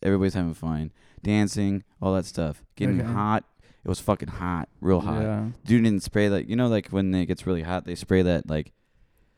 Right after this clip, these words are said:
Speaker 1: nitrous that makes it cooler or whatever in there.
Speaker 2: Okay.
Speaker 1: Yeah, they should have been spraying that a lot 'cause it was fucking hot in that bitch.
Speaker 2: Were you wearing shorts?
Speaker 1: Of course I was. I knew I was gonna fucking die in there.
Speaker 2: You're kinda, like, shaking your head no.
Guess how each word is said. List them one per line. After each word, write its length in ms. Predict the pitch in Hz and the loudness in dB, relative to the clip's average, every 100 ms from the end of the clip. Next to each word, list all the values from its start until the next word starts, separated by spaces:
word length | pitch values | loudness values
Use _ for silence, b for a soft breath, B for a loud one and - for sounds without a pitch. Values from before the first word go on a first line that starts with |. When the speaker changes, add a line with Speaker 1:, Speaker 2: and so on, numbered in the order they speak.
| _ | _
Speaker 1:
nitrous 840 | - 90 85 87 - 101 - - - _ _ | -6 -2 0 -2 0 -2 -2 -10 -14 _ _
that 100 | 98 | -2
makes 200 | 92 87 | -2 -2
it 120 | - | -10
cooler 340 | - 190 196 110 | -2 2 4 4
or 100 | 110 | 2
whatever 300 | 107 110 110 | 2 0 0
in 120 | 110 | 0
there. 260 | 113 117 120 - - _ - | 0 -2 -6 -16 -20 _ -12
Speaker 2:
Okay. 300 | 120 110 117 139 | -8 -6 -8 -4
Speaker 1:
Yeah, 120 | 92 | 0
they 80 | 95 | 2
should 180 | 101 113 | 2 0
have 120 | 98 | 0
been 140 | 90 85 | 0 -2
spraying 300 | - 92 90 | 0 0 2
that 120 | 82 | 0
a 40 | |
lot 360 | 78 85 80 - _ _ | 2 2 2 -2 _ _
'cause 140 | - 92 | -4 -2
it 40 | |
was 120 | 98 | -2
fucking 500 | - - 95 - 78 | -4 -4 -4 -4 -8
hot 460 | 78 - 98 98 - | -10 -4 0 0 0
in 120 | 80 | -4
that 200 | 85 82 | -4 -4
bitch. 380 | 76 73 - - _ _ - | -6 -6 -10 -18 _ _ -4
Speaker 2:
Were 80 | |
you 80 | 123 | -2
wearing 140 | 110 110 | -2 -4
shorts? 500 | - 110 143 - - - _ _ _ - | -2 -4 -4 -10 -18 -20 _ _ _ -4
Speaker 1:
Of 120 | 104 - | -2 2
course 240 | 90 82 | 2 2
I 60 | 76 | -2
was. 320 | 76 85 - b b b b b b _ _ - | -4 -6 -8 b b b b b b _ _ -4
I 100 | 101 | 0
knew 140 | 107 | 2
I 40 | 90 | 0
was 80 | |
gonna 180 | 85 82 | -2 -4
fucking 260 | 78 90 80 | -4 -6 -4
die 240 | 80 82 | -4 -2
in 120 | 80 | -2
there. 140 | 80 90 | -2 -2
Speaker 2:
You're 100 | 143 | 0
kinda, 200 | 160 165 | 0 0
like, 180 | 170 117 | 0 -2
shaking 300 | - 127 147 | -4 0 2
your 120 | 127 | 2
head 120 | 127 | 2
no. 260 | 117 104 | 2 2